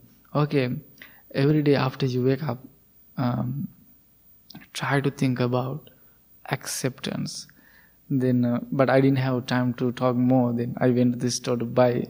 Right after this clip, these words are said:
the thing what I <laughs> wanted to buy. <laughs> So I think there are so many. What was that? I don't <laughs> even remember. This happened almost <laughs> years ago. <laughs>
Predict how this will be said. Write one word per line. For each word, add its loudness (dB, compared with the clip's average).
the -4
thing 2
what 4
I 4
<laughs> -
wanted 6
to -4
buy. -2
<laughs> -2
So 4
I 2
think 4
there 10
are 6
so 2
many. 2
What 2
was -2
that? -4
I 10
don't 6
<laughs> 10
even 6
remember. 4
This -2
happened 2
almost 8
<laughs> 2
years 8
ago. 8
<laughs> 6